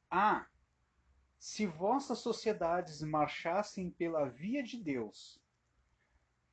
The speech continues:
Vocês estão lembrados da história, como é que é as uniões nos planos superiores?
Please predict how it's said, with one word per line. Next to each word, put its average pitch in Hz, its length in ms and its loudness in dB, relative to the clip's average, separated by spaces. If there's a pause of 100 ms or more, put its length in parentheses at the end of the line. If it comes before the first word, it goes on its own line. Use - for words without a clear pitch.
(140)
Vocês - 160 -14
estão 339 240 -4
lembrados 202 480 2
da 165 100 0
história, 170 380 -4
como 156 220 -8
é 175 60 0
que 175 140 -4
é 160 60 6
as 143 220 2
uniões 135 840 -4
nos 127 180 -10
planos 131 360 -6
superiores? 151 840 -8